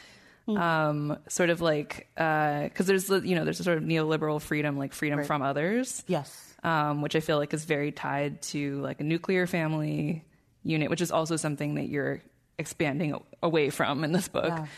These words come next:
Speaker 1: Yeah.
Speaker 2: Um, and, you know, like, economic, like, I don't know, consumer choice maybe is, like, uh, is that form of freedom. And then there's this other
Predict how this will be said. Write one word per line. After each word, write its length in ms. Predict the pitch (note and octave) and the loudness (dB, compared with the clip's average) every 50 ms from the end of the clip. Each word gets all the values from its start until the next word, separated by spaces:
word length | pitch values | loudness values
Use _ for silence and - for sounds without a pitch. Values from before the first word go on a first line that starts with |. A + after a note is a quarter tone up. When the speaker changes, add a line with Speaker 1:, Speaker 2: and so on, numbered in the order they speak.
| - - - _ - - | -20 -20 -20 _ -4 0
Speaker 1:
Yeah. 300 | - D#3 D3+ D3 D3 D3 | 2 2 2 2 2 0
Speaker 2:
Um, 320 | C#3+ C#3+ D3 - - - _ _ _ _ _ _ _ _ | -2 -2 -4 -4 -6 -10 _ _ _ _ _ _ _ _
and, 600 | - E3+ D#3+ D#3 D3+ D3 D3 C#3+ C#3+ C#3+ C#3+ C#3 - - | 0 2 2 2 2 2 0 0 0 0 -2 -4 -4 -2
you 80 | - E3+ | 0 0
know, 100 | D#3 C#3 | 0 2
like, 180 | D#3+ D3+ - - | 0 -2 0 0
economic, 540 | E3 - E3 D3 D3 C#3+ C#3+ C#3 - - | -2 0 0 0 0 0 -2 -4 -8 -10
like, 120 | - D3 - | -8 -4 -2
I 40 | D#3 | -2
don't 80 | D3 C#3 | -2 -2
know, 60 | - | 0
consumer 400 | - F3+ E3+ F3 F#3+ F#3 G3 G3 | 0 0 2 2 2 0 0 0
choice 380 | - - G#3+ G#3 G#3+ G#3+ - | 0 0 2 2 2 2 2
maybe 320 | A#3 A3 G#3+ G#3 A3+ A3+ G#3+ | 2 2 4 4 2 2 2
is, 160 | G#3+ G#3 G3+ | 2 0 0
like, 240 | G3+ G#3+ F#3+ - - - _ - | 0 0 0 -2 -8 -16 _ 0
uh, 480 | F#3 F3 E3 D#3+ D#3 D3+ D3 D3 D#3 E3+ - - - - - - - - _ _ _ - | 2 2 4 4 4 4 4 2 0 -2 -4 -10 -20 -20 -20 -20 -20 -20 _ _ _ -8
is 100 | - F3+ - | -6 -2 0
that 240 | F#3 F3+ E3 - - | 0 0 0 -2 0
form 220 | - G#3 F#3+ G3 | 0 0 2 2
of 80 | G3 F#3+ | 0 0
freedom. 520 | - G#3 G3+ G3+ G#3 G#3 G#3 G#3 G#3 - - | 0 0 2 2 2 2 2 2 0 0 0
And 160 | - E3+ E3+ | 0 0 2
then 180 | E3 E3+ E3 E3+ | 2 2 2 2
there's 220 | E3 D#3+ D#3 - | 0 0 -2 -2
this 200 | - C#3 D3+ - - _ _ | -4 -6 -6 -6 -10 _ _
other 640 | E3 E3 D#3+ E3 D#3+ D#3 D3+ D3+ D3 D3 C3+ E3 | 0 0 2 2 0 0 0 0 -2 -2 -4 -6